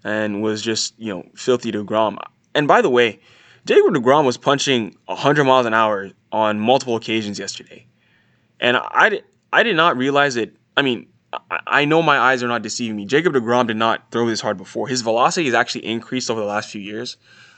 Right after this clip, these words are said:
Um, hi-, his velocity has gone up because he's throwing upper nineties now, and he did not have that a couple years ago.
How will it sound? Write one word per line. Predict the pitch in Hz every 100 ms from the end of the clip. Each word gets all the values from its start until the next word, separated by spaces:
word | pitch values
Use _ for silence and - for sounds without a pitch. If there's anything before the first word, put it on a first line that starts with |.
| _
Um, | 104 104 92
hi-, | 107
his | 117 113
velocity | 98 107 113 -
has | 104
gone | 101 107 95
up | 101 -
because | 107 113
he's | 127 151
throwing | 156 143
upper | - - 113
nineties | 104 117 123
now, | 127 117
and | 110
he | 123
did | 117
not | 110 110
have | 110 107
that | 104
a | 95
couple | 107 104
years | 101 98
ago. | - 76